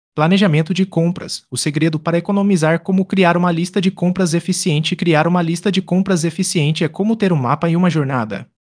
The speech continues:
Sem ela, você pode se perder e gastar mais do que planejou.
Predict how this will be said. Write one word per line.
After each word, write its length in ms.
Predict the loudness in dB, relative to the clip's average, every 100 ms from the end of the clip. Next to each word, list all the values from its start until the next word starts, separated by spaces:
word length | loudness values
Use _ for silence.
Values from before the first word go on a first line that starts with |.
| _
Sem 240 | -4 0 2
ela, 300 | 2 -2 -8
você 200 | -6 -4
pode 240 | -2 -2 0
se 140 | -2
perder 480 | -2 -2 0 -2 -4
e 100 | -4
gastar 400 | 0 0 2 0
mais 200 | 2 0
do 120 | -2 -4
que 100 | -4
planejou. 640 | -2 0 0 -2 -4